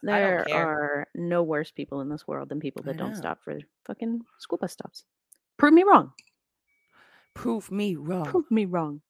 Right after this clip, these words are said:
Speaker 1: Oh, this one's kinda long, but it's got an award.
Speaker 2: Mm.
Speaker 1: Let's see. I found my best friend with a self-inflicted gun-,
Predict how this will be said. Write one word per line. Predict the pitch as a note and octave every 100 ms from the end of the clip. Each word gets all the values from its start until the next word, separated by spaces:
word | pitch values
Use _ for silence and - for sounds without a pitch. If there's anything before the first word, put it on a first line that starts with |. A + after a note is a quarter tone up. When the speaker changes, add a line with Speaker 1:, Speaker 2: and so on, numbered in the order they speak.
| _ _
Speaker 1:
Oh, | D#3
this | D3+ E3 A3+
one's | G3+
kinda | - D3+ A2
long, | F2 D3 C#3 -
but | C3+
it's | - -
got | D3+ -
an | -
award. | C3 C#3 D3+ E3 D#3 - - - _ _ _ _ _ - _ -
Speaker 2:
Mm. | F3 G3 G4+ F4
Speaker 1:
Let's | D4+ -
see. | - F#3+ - - - - - - - - -
I |
found | F#3+ G#3 A#3
my | B3+
best | G3 F3+ -
friend | E3+ F3 G3
with | -
a | D#3
self-inflicted | - E3 E3+ F#3 - E3 - F#3
gun-, | E3+ D#3